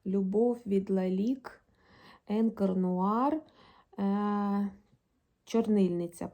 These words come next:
по-іншому і на нього кажуть. Це чоловічий парфум,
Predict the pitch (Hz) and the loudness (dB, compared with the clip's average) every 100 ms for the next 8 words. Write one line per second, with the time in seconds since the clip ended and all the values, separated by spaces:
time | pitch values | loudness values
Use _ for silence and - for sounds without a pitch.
0 | _ 165 170 175 185 - 233 - - 196 | _ -10 -8 -8 -10 -10 -10 -10 -8 -8
1 | 196 202 180 180 175 185 - 233 285 254 | -8 -6 -6 -6 -8 -10 -8 -4 -2 -2
2 | - - 220 240 262 - _ _ _ _ | -6 -8 -4 -2 -2 -6 _ _ _ _
3 | _ _ _ _ - 233 220 196 196 196 | _ _ _ _ 0 2 2 2 0 -2
4 | - 190 - 185 185 - 190 269 320 | -4 -6 -6 -8 -8 -4 -2 0 -2